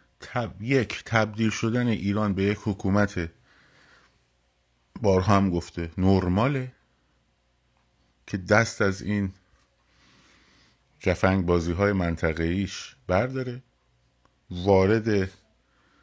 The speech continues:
چرخه اقتصاد جهانی بشه،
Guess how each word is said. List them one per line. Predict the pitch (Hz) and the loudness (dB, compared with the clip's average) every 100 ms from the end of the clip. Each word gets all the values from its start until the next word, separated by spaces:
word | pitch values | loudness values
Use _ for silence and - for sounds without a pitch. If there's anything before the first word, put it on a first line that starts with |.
| _ | _
چرخه | - - 92 87 - 117 | -8 -2 -2 -2 -4 -2
اقتصاد | 101 90 - - - 98 90 | -2 -4 -8 -10 -4 -2 0
جهانی | 85 85 78 85 107 | -2 -2 -2 -4 -4
بشه، | 131 120 - 120 | -4 -8 -8 -12